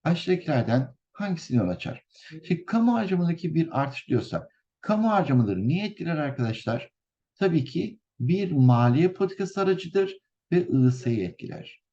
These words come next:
Peki kamu harcamaları artarsa I S nereye kayar? I S sağa kayar.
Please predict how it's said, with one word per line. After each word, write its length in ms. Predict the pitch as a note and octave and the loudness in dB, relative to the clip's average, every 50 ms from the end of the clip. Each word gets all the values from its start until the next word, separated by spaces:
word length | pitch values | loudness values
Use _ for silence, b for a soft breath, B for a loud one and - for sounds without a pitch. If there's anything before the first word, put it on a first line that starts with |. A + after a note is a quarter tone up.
| _ B B B B B B B - | _ B B B B B B B -8
Peki 260 | A3 G3+ G#3 G3 - | -8 -6 -6 -8 -6
kamu 260 | - A3 A3 A3 A#3 | -4 -4 -2 0 0
harcamaları 460 | A3+ A3 G3 F#3+ F#3 F3 F3 E3 D#3 | 0 -2 -2 -2 -2 0 0 2 0
artarsa 580 | D3+ C#3 C3 - C3 B2 - - F2+ E2+ - - _ _ _ _ - - | 0 0 0 0 -2 -2 -2 -2 -8 -8 -8 -10 _ _ _ _ 0 2
I 180 | C#3+ D#3 F3 | 4 4 4
S 300 | E3+ - - F#3 F3+ F3+ | 2 0 -2 -4 -4 -2
nereye 300 | F#3+ G3+ G#3 G3+ F#3+ F3+ | -4 -4 -4 -4 -4 -4
kayar? 360 | F3+ - E3 E3 F3+ F3+ - - - | -4 -4 -4 -4 -4 -6 -8 -2 0
I 200 | F#3+ F#3+ F#3 F3+ | 4 6 6 4
S 320 | F3+ - - D3+ D#3+ E3 | 4 2 -2 -2 -2 -2
sağa 340 | D#3+ - - B2 G#2 F#2+ - | -4 -4 -2 -2 -2 -2 -4
kayar. 380 | - - - - - - _ | -8 -12 -12 -12 -14 -18 _